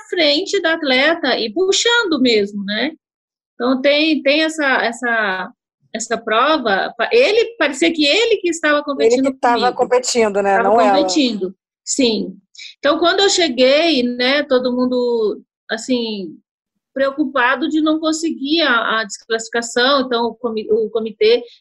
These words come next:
Speaker 1: entrou com protesto e tal, e a gente tava lá até na hora dando entrevista, e daí veio o resultado, que ela tinha sido desclassificada. Nossa, então foi um momento, assim, muito
Speaker 2: <laughs>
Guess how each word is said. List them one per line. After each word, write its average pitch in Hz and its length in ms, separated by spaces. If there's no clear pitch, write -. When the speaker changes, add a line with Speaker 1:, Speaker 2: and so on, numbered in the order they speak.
Speaker 1:
entrou 220 400
com 226 140
protesto 240 640
e - 20
tal, 240 340
e 294 100
a 240 60
gente 254 280
tava 247 260
lá 233 200
até 247 220
na 247 240
hora 240 240
dando 240 220
entrevista, 254 840
e 262 60
daí 247 260
veio 262 220
o - 20
resultado, 277 500
que 247 80
ela 233 240
tinha 240 180
sido 233 380
desclassificada. 233 1000
Nossa, 247 240
então 269 180
foi 403 160
um 415 80
momento, 311 320
assim, 302 200
muito 262 920
Speaker 2:
<laughs> - 40